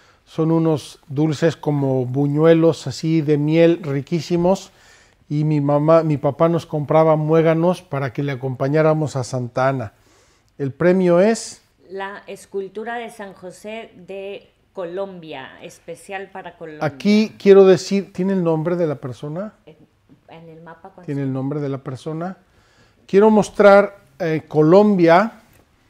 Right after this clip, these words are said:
Speaker 1: que también han participado muchos colombianos en nuestra peregrinación. Vamos a ver, Colombia, lo tenemos aquí.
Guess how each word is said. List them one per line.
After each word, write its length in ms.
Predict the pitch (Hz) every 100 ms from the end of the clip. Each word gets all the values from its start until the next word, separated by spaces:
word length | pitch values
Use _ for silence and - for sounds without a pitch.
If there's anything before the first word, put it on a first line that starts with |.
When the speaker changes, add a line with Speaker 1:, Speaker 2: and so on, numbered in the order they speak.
| _ _
Speaker 1:
que 120 | -
también 500 | 147 160 156 180 202
han 140 | 202 160
participado 760 | 196 - 156 160 156 180 175
muchos 640 | 170 170 208 247 - 190 -
colombianos 800 | 170 151 147 151 170 180 185 165
en 100 | 165
nuestra 360 | 170 170 165
peregrinación. 1040 | 165 143 139 143 143 135 - 170 156 135 107 _ _ _ _ _ _ _ _ _
Vamos 440 | 135 147 175 180 -
a 80 | 151
ver, 380 | 165 175 180 - _ _ _ _ _ _ _ _ _ _ _
Colombia, 880 | - 139 147 175 180 175 175 170 - - _ _ _ _ _ _ _ _ _ _ _ _ _ _ _ _ _ _ _ _ -
lo 180 | 143
tenemos 680 | 151 147 151 165 170 170 -
aquí. 540 | - 127 - 190 226